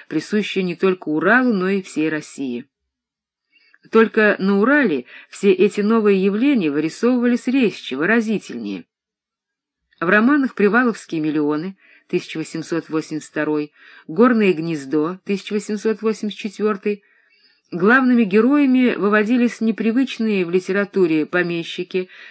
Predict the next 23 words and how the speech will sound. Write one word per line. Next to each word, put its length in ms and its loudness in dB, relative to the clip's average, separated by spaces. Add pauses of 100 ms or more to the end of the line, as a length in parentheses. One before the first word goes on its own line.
владельцы 560 2
родовых 400 -2
дворянских 600 -6
поместий, 720 -6 (480)
а 200 6
крупные 680 2
уральские 720 2
заводовладельцы, 1160 -2 (400)
управлявшие 680 -2
судьбами 460 -2
десятков 680 -4
тысяч 400 -6
мастеровых 720 -2 (220)
на 120 -2
заводах, 580 0
рудниках, 680 -4
приисках. 720 -8 (1000)
Раскрывался 680 2
ещё 260 0
малоизвестный 960 2
мир 320 2
буржуазных 680 0
хищников – 800 -8